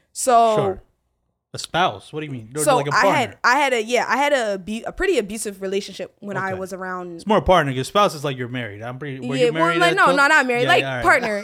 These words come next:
Speaker 1: you
Speaker 2: <laughs>
Speaker 1: know,
Speaker 2: Yeah,
Speaker 1: like,
Speaker 2: partner.
Speaker 1: your relationship.
Speaker 2: That confused me.
Speaker 1: But
Speaker 2: I was
Speaker 1: it's
Speaker 2: like,
Speaker 1: called,
Speaker 2: "Wait."
Speaker 1: but the term, it uses spouse.
Speaker 2: Oh, got it. So it's, it's, okay, got it.
Speaker 1: The
Speaker 2: That's what
Speaker 1: term,
Speaker 2: the term is.
Speaker 1: yeah, that's what the term is. But
Speaker 2: Got it,
Speaker 1: it's,
Speaker 2: got it.
Speaker 1: it's, it's, I just don't know what words I can say on here, so I don't wanna just, like,
Speaker 2: <laughs>
Speaker 1: I don't just wanna be like, "Yeah."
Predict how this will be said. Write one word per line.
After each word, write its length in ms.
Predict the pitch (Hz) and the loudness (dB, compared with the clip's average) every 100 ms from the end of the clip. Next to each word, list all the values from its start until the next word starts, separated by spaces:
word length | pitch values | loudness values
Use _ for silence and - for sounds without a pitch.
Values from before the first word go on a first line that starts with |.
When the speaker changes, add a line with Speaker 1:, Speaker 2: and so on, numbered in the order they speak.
| 381 | 0
Speaker 1:
you 80 | 277 | 0
Speaker 2:
<laughs> 0 | |
Speaker 1:
know, 160 | 214 | 2
Speaker 2:
Yeah, 80 | 151 | 0
Speaker 1:
like, 200 | 131 170 | 2 2
Speaker 2:
partner. 160 | 135 156 | 2 -2
Speaker 1:
your 120 | 262 | -6
relationship. 400 | 269 285 277 233 | 0 0 0 0
Speaker 2:
That 160 | 196 202 | 0 2
confused 360 | 208 160 208 | 0 0 0
me. 20 | 180 | 2
Speaker 1:
But 80 | 302 | 4
Speaker 2:
I 20 | |
was 40 | 349 | 4
Speaker 1:
it's 60 | |
Speaker 2:
like, 100 | 302 | 2
Speaker 1:
called, 280 | 302 294 311 | 2 2 4
Speaker 2:
"Wait." 20 | |
Speaker 1:
but 120 | 269 | 0
the 60 | 240 | -2
term, 380 | - 277 302 277 | -2 0 0 -2
it 180 | - 233 | -6 -8
uses 320 | 196 240 185 175 | -6 -8 -8 -10
spouse. 200 | - 208 | 2 6
Speaker 2:
Oh, 280 | 220 208 170 | 6 4 2
got 280 | 175 131 | 0 0
it. 120 | 110 - | -6 -8
So 220 | 165 160 | -2 0
it's, 200 | 160 - | -2 -6
it's, 260 | 156 139 - | -10 -10 -10
okay, 300 | 147 123 98 | -8 -8 -10
got 220 | 120 101 | -12 -12
it. 0 | |
Speaker 1:
The 120 | 220 240 | -2 0
Speaker 2:
That's 80 | 302 | 2
what 120 | 302 | 2
Speaker 1:
term, 100 | 285 | 2
Speaker 2:
the 80 | 240 | 0
term 300 | 160 135 113 | -2 -4 -8
is. 100 | 233 | -4
Speaker 1:
yeah, 180 | 226 208 | -2 2
that's 160 | 277 | 0
what 120 | 269 208 | 0 -8
the 60 | |
term 220 | 208 196 180 | -8 -8 -8
is. 160 | 165 | -10
But 120 | 180 | -6
Speaker 2:
Got 120 | 135 120 | -2 -4
it, 40 | |
Speaker 1:
it's, 80 | 104 | -6
Speaker 2:
got 140 | 101 | -10
it. 20 | 262 | -10
Speaker 1:
it's, 180 | 247 - | -12 -12
it's, 240 | 247 214 - | -12 -8 -2
I 100 | 262 | -2
just 160 | 277 | 0
don't 280 | 254 226 208 | -4 -4 -4
know 120 | 214 | -2
what 260 | 190 196 160 | -2 -4 -6
words 240 | 196 196 - | -8 -10 -10
I 60 | |
can 240 | 190 226 190 | -14 -12 -10
say 160 | 196 | -8
on 160 | 202 220 | -8 -8
here, 160 | 226 220 | -12 -12
so 140 | 185 | -12
I 80 | 175 | -10
don't 140 | 180 | -10
wanna 160 | 175 - | -8 -10
just, 220 | 185 - | -8 -8
like, 140 | - - | -8 -4
Speaker 2:
<laughs> 400 | 381 - - - | -4 -4 -4 2
Speaker 1:
I 100 | 262 | 2
don't 120 | 254 | 2
just 160 | 233 | -2
wanna 120 | 226 208 | -6 -8
be 80 | |
like, 120 | 202 - | -10 -6
"Yeah." 260 | 349 269 | -2 0